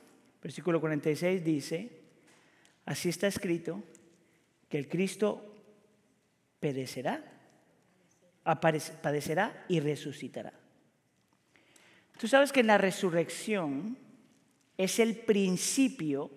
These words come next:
de la restauración de todas las cosas. Cuando Cristo perece, no, parece no, padece,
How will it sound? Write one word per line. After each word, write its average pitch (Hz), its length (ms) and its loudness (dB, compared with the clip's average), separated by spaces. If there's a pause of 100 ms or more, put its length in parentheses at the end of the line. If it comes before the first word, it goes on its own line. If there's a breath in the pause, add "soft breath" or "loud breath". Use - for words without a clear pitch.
(140)
de 165 220 4
la 170 140 6
restauración 165 840 0
de 185 80 -6
todas 190 200 -2
las 185 160 -6
cosas. 147 460 -10 (2500)
Cuando 208 320 10
Cristo 302 580 6 (180)
perece, 196 840 4 (1040)
no, 160 240 2
parece 170 340 -4
no, 131 180 -6 (1700)
padece, 196 880 8